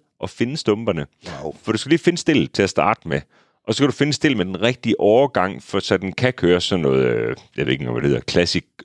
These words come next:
Speaker 1: øh, øh, D M, E M, V M i cross. Og mit stil er så fra femoghalvfems. Øhm, og, øh,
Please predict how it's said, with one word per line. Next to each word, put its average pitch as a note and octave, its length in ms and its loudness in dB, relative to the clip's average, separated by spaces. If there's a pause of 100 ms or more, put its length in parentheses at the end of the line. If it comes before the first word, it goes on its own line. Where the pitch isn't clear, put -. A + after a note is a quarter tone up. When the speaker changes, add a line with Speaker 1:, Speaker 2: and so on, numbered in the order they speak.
(140)
Speaker 1:
øh, B1+ 480 0
øh, C#2 220 -6
D - 80 -8 (220)
M, C#2+ 120 -8
E B1+ 240 2
M, C#2+ 140 -6
V C#2+ 260 2
M C2+ 180 -10 (160)
i - 100 -8
cross. - 400 -4 (1400)
Og F2 280 4
mit A#2 160 2
stil G#2+ 200 2
er D2 60 4
så F#2 120 -2
fra E2 120 -4
femoghalvfems. E2 640 -2 (200)
Øhm, D2+ 480 2
og, D#2 280 4
øh, C#2+ 360 -2